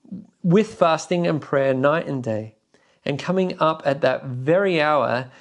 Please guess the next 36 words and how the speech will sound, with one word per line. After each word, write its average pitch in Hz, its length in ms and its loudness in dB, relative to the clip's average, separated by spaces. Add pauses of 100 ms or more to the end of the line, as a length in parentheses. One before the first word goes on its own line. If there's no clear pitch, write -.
(160)
she - 180 0
began 147 400 0
to 143 120 -8
give 131 260 -2
thanks 165 440 -6
to 160 120 -6
God 113 320 0
and 117 220 -6
to 120 100 -8
speak - 580 -6
of 127 200 0
him 113 280 -8 (320)
to - 300 -4
all 135 560 2 (180)
who 135 160 0
were 127 120 2
waiting 120 520 0 (280)
for - 140 -6
the 120 120 -2
redemption 117 800 -4 (400)
of 113 480 -2
Israel. 117 600 -8 (1400)
What 156 160 0
we're 175 100 0
told 185 280 0
about 143 280 2
Anna 143 160 -2
is 123 180 -6
quite 131 280 0
interesting, 123 560 -10 (200)
really 139 440 0 (380)
pretty 160 280 -2
incredible. 120 640 -4 (760)
She's 156 280 0
a 160 40 4
widow 143 500 2